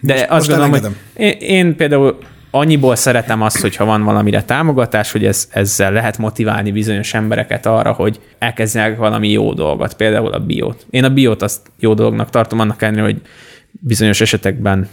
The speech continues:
Speaker 1: hm, talán túl markánsak, vagy
Speaker 2: Hát, de célszerűtlen. Bizonyos
Speaker 1: Igen.
Speaker 2: esetekben célszerűtlen.
Speaker 1: Célszerűtlen tud lenni. De hogy, na, mondjuk egy hektáron azért már olyan kétszáz és ötszáz fa közt tudsz lerakni. Ami azért nem rossz, ha belegondolsz.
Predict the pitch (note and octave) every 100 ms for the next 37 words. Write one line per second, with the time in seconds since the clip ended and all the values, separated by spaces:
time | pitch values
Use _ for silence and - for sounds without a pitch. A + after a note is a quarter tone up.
0 | - - A#2 - _ - - - A#2 A2
1 | G#2 G#2+ - - - - - - - E2
2 | G#2+ A2+ - G#2+ G2 F#2 F#2 - F#2 F#2+
3 | A#2+ C3 A2+ G#2 G#2 G#2 G2+ - G2+ -
4 | G#2 G2 G#2+ G2+ - G#2 G#2+ G2 G#2+ G#2+
5 | A2 G#2+ A2 - - - C3+ C#3 C#3+ -
6 | - _ _ C#3+ G#2+ B2 D3 D3 C#3+ -
7 | F#3 - - D3 - F3+ F3 F3+ F3 E3
8 | - - B2 B2 A#2+ A#2+ A#2 A#2 A2+ A2+
9 | - - - C#3+ D#3 - B2+ - A2+ A2
10 | G#2 - C3 B2+ - G#2+ - - A2 F#2
11 | - - - - - _ _ _ - -
12 | - - A1+ - _ _ _ _ _ _
13 | _ - F3 C4+ C4+ B3+ - - - G#2+
14 | G#2+ A2 A2 A2 A2 A2+ -